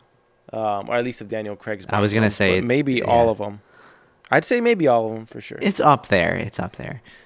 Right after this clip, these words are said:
Speaker 1: Name one better.
Speaker 2: I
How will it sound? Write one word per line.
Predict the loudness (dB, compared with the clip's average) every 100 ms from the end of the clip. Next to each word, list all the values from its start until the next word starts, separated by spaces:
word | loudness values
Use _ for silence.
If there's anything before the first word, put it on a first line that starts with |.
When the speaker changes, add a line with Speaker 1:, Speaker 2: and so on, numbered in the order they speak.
| _ _ _ _
Speaker 1:
Name | -2 0
one | 0 2
better. | 2 2 -2 _ _ _ _ _ _ _ _ _ _ _
Speaker 2:
I | -6 -6